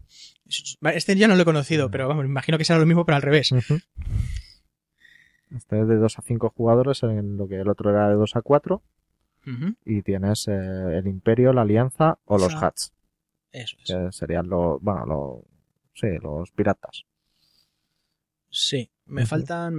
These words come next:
Speaker 1: me faltan un par de facciones, pero no sé muy bien. Bueno, lo mismo son dos buenas, dos malas o
Speaker 2: Ujú.
Speaker 1: alguna cosa por el estilo.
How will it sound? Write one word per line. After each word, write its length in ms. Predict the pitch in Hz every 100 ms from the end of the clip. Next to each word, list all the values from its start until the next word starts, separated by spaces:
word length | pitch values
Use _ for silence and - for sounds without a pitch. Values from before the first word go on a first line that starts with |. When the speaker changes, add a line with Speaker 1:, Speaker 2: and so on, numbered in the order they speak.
| 151
Speaker 1:
me 120 | 139
faltan 300 | 156 160 170
un 120 | 170
par 240 | - 170 165
de 400 | 170 165 160 160
facciones, 500 | - - 175 190 190
pero 380 | - 135 131 131
no 100 | 139 135
sé 120 | 127
muy 140 | 120
bien. 160 | 120 120
Bueno, 160 | 131 127
lo 100 | 131
mismo 200 | 143 160
son 140 | 156
dos 140 | 135 123
buenas, 300 | 143 131 123
dos 160 | 117
malas 340 | 123 156 123 120
o 40 |
Speaker 2:
Ujú. 120 | 117
Speaker 1:
alguna 200 | 123 127
cosa 200 | 120 113
por 100 | 117
el 40 | 117
estilo. 280 | - 120